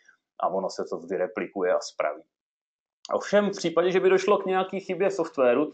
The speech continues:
prostě se deployne nějaký kus kódu, který udělá chybu a který třeba poškodí ty data opravdu smyslem, že řekne, zapíše tam nějaký nesmysl nebo něco takového. Stát se to může, i když ten software je samozřejmě testovaný. Tak najednou máme problém.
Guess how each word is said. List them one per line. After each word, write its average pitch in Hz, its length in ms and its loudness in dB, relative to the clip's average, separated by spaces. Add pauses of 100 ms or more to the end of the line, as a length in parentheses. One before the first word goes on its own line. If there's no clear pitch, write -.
(100)
prostě 147 280 -4
se 160 200 2
deployne 127 600 0
nějaký 160 340 0
kus 165 180 -10
kódu, 147 240 2
který 160 220 4
udělá 156 320 4
chybu 127 380 0 (360)
a - 60 -4
který 143 280 2
třeba 143 560 6 (260)
poškodí 175 600 -4
ty 170 100 2
data 156 400 4
opravdu 160 500 4
smyslem, 156 540 -6
že 156 120 -4
řekne, 156 300 -6
zapíše 151 360 -2
tam 160 180 0
nějaký 156 300 -2
nesmysl 143 560 -6
nebo 127 200 -4
něco 131 280 -6
takového. 110 600 -4
Stát 120 280 2
se 143 100 -4
to 147 140 0
může, 123 360 2
i 110 80 4
když 120 160 -2
ten 117 140 -6
software 117 300 0
je 113 40 2
samozřejmě 113 340 -2
testovaný. 92 680 -6 (840)
Tak 139 220 2
najednou 208 320 4
máme 240 200 4
problém. 240 360 2